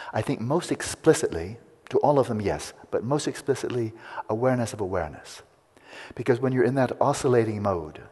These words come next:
and let's say not so much pendulum, but like a membrane, expanding and retracting, expanding and retracting, you're expanding out into no object. Not latching onto any object at all,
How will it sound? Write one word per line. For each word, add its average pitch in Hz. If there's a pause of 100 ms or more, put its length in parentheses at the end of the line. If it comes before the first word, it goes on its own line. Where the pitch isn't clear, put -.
(260)
and 90
let's 104
say 101
not 107
so -
much 101
pendulum, 123
but 101
like 95
a 92
membrane, 101 (240)
expanding 104
and 90
retracting, 92
expanding 107
and 98
retracting, 95 (420)
you're 117
expanding 151
out 123
into 117 (360)
no 110
object. - (1700)
Not 104
latching 95
onto 90
any 117
object 104
at 95
all, 95